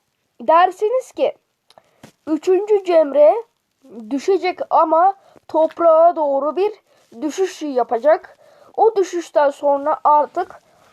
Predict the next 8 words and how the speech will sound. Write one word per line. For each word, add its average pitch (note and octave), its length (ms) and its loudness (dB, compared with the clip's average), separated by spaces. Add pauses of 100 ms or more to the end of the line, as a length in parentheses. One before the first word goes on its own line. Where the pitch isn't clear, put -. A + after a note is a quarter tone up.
(120)
dondurma F#4 680 0
havası C4 840 -2 (540)
diyebilir B3 1200 -6
miyiz? B3 1000 -10 (1900)
Yani D4+ 560 0 (280)
doğrusu D4+ 540 0
evet. B3 340 2
Çünkü E4+ 460 -8